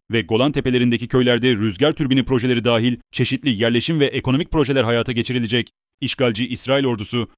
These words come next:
güvendiği Esed rejiminin devrilmesinden bu yana Suriye'nin altı yüz altmış beş kilometre kare toprağını kontrol altına aldı ve dokuz askeri mevzi kurdu.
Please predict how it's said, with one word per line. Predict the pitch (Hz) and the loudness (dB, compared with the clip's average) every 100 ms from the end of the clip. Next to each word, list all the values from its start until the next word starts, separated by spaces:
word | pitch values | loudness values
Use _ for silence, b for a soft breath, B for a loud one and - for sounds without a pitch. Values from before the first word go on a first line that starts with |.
| - | -6
güvendiği | 127 143 135 143 - | 0 0 2 0 0
Esed | 131 160 151 | -2 -2 -2
rejiminin | 135 135 139 | 0 2 2
devrilmesinden | 131 127 135 - 135 127 | 0 0 -2 0 0 0
bu | 123 | 0
yana | 160 131 | 2 0
Suriye'nin | 110 147 160 143 135 - | 0 0 2 2 2 0
altı | 123 120 | -4 -4
yüz | 180 160 | -4 -2
altmış | 151 - | -2 -2
beş | 160 156 | -4 -2
kilometre | 123 120 117 | -2 -2 -2
kare | 123 120 | -4 -4
toprağını | 127 127 120 | -2 -2 -2
kontrol | 160 156 147 | 0 -2 0
altına | 127 110 123 | 0 0 0
aldı | 117 113 110 b | -2 -2 -4 b
ve | 110 101 | -6 -4
dokuz | 117 - | -4 -2
askeri | 156 127 127 151 | -2 -2 0 0
mevzi | 156 117 127 | 0 0 -2
kurdu. | 120 101 113 | -2 -4 -6